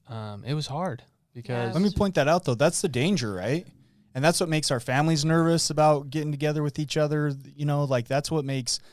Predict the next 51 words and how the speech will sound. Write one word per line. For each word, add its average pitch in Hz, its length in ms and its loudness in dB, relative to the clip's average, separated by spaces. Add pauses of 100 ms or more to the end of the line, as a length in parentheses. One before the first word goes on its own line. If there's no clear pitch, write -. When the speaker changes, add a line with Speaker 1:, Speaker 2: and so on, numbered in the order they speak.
(160)
Speaker 3:
the 113 80 -8
counselors, 160 760 0
that's 139 180 -2
what 147 100 -8
makes 127 200 -8
everybody 151 480 0
super 156 300 -2
nervous, 143 320 0
the - 100 -8
fellowships, 151 800 0 (120)
Speaker 2:
Yeah. 214 220 -12
Speaker 3:
is 147 120 -4
because 143 400 -2
typically 147 640 0 (180)
when 135 220 -4
you're 127 340 -4
a 123 80 -10
couple, 165 500 4 (600)
if 135 160 -4
one 165 160 2
person 147 320 2
goes 127 240 0
out, 127 300 2 (200)
the 127 120 -2
other 147 100 0
Speaker 1:
The 123 60 2
other 127 80 6
Speaker 3:
person 151 200 0
Speaker 1:
person. 143 140 -6
Speaker 3:
oftentimes 127 580 -2
goes 127 220 0
Speaker 2:
Right. 127 80 0
Speaker 3:
out 131 160 0
with 175 160 -2
them. 98 220 -4 (120)
Speaker 1:
Yeah. 117 200 -2
Speaker 2:
And 262 160 0
we 302 100 -2
were 320 140 2
also 220 720 0 (280)
kind 254 380 -6
of 226 140 -6
relying 208 440 -4
on 196 120 -4
each 185 200 -8
other, 190 260 -4
which 185 220 -8
you 180 60 -10
should 180 200 -8
not 175 340 -8
do. 170 360 -6